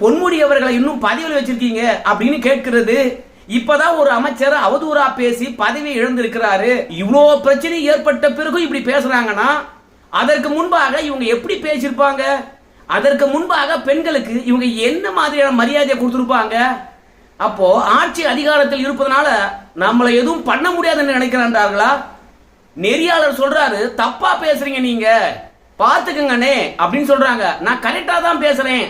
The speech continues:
அப்படின்னு சொல்லிவிட்டு ஆன்டிகளை எல்லாம் கரெக்ட் பண்ணிட்டோம். திமுக விட்டா பெண்களுக்கு உரிய பாதுகாப்பு வழங்குகின்ற கட்சியும் இல்ல, ஆட்சியும் இல்ல அப்படின்னு ஆன்டியை கரெக்ட் பண்ணிட்டோம், கரெக்ட் பண்ணிட்டோம்னா,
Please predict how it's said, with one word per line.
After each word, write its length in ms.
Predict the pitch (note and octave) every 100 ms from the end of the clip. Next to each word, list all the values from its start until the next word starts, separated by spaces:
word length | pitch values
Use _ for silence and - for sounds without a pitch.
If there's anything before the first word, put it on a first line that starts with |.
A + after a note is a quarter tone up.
| -
அப்படின்னு 340 | G3+ A3+ D4+
சொல்லிவிட்டு 460 | C#4 C4 G#3 F#3 F#3 A3 - - -
ஆன்டிகளை 540 | A3+ F#4 F#4 E4+ D4
எல்லாம் 340 | C#4+ D4 C4 A3 A#3+
கரெக்ட் 320 | C4+ D4 D4+
பண்ணிட்டோம். 500 | C#4+ C4 A#3 C4 A#3+ - - _ _ _ _ _
திமுக 460 | A#3+ F4 F4+ F4 D4+ D#4+
விட்டா 300 | D#4+ C4 D#4+ A3+ G#3+ A#3
பெண்களுக்கு 580 | A#3 D4+ D#4+ E4 A#3 A3 A3 -
உரிய 340 | F#3 C#4+ E4
பாதுகாப்பு 560 | E4 C4+ D#4+ D#4+ D4+ C#4+
வழங்குகின்ற 580 | C#4 C#4 C4+ C4 B3+ A3+
கட்சியும் 420 | B3 C4 D#4 E4
இல்ல, 140 | D4+ D4+ D4
ஆட்சியும் 500 | - D#4+ B3+ D#4 C#4
இல்ல 380 | B3 A#3 F#3+ -
அப்படின்னு 560 | G3 G#3+ A3+ C#4 A3 F#3+ F#3+ - - -
ஆன்டியை 520 | A3 E4 E4+ D4+ C#4
கரெக்ட் 300 | A3+ C#4 -
பண்ணிட்டோம், 380 | D4 C4 C4 B3
கரெக்ட் 280 | A#3+ - D#4+
பண்ணிட்டோம்னா, 460 | D4 C#4+ C#4 D#4